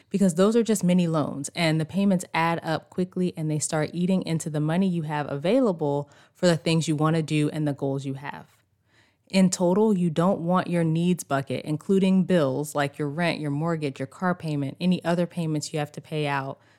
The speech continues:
groceries, gas, right? All of that. You don't want that to be more than about half of your take-home pay, because that gives you plenty of room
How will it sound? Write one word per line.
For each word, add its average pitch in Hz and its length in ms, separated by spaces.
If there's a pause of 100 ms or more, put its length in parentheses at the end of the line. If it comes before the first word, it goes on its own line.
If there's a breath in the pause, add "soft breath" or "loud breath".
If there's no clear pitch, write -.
(160 soft breath)
groceries, 160 640
gas, 147 520
right? 160 260
All 185 220
of 170 120
that. 147 320 (240 soft breath)
You 175 120
don't 175 280
want 180 200
that 170 220
to 180 80
be 165 140
more 151 320
than 185 120
about 156 260
half 165 460
of 160 140
your 147 120
take-home 143 440
pay, - 340 (280 soft breath)
because 160 320
that 185 320
gives 165 280
you 147 100
plenty 214 440
of 190 180
room 143 380